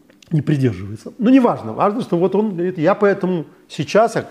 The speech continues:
я узнал, что этого нельзя, я это делал, восьмилетний мальчик говорит, и поэтому я прошу у Ребе тикун, исправление. А вот ему очень серьезно говорит, Ребе, сын Ребе,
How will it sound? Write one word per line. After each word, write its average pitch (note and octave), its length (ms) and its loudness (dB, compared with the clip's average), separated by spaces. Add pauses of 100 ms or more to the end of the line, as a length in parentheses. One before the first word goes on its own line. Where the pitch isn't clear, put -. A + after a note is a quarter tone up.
(140)
я A#2+ 180 -8
узнал, A#2 340 -4
что B2+ 140 -14
этого A#2+ 180 -16
нельзя, A#2+ 520 -6
я D3+ 200 0
это B2+ 160 -8
делал, A2 380 -12 (480)
восьмилетний E3+ 420 -10
мальчик G#3 320 -12
говорит, C4 280 -12 (580)
и D3 40 -18
поэтому B3 460 0
я A3 500 -4 (320)
прошу C3+ 300 -8
у E3+ 100 -2
Ребе E3+ 280 -2 (1000)
тикун, B3+ 460 -8
исправление. G3+ 640 -4 (640)
А C3+ 60 -10
вот - 140 -12
ему A#2 140 -10
очень G#2+ 200 -16
серьезно F3+ 320 -10
говорит, E3 280 -10 (1300)
Ребе, F3 320 -6
сын G3+ 260 -4
Ребе, D#3 260 -4